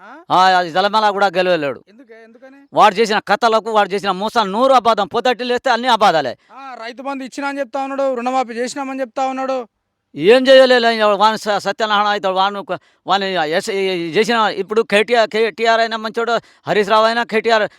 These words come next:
Speaker 2: ఈ, ఉమ్, కేసీఆర్ బిడ్డ మొక్కాలే పోతాడు. నలభై రోజులు నీళ్ళు వదిలిపెట్టరు,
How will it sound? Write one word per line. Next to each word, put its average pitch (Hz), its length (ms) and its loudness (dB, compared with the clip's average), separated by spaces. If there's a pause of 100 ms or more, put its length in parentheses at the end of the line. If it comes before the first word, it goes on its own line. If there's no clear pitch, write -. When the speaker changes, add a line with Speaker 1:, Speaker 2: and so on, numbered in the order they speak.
(240)
Speaker 2:
ఈ, 175 240 -6
ఉమ్, 156 320 -10
కేసీఆర్ 220 320 -2
బిడ్డ 196 220 -6
మొక్కాలే 214 480 -2
పోతాడు. 208 320 -4
నలభై 214 320 2
రోజులు 214 320 -2
నీళ్ళు 214 260 -6
వదిలిపెట్టరు, 208 640 -4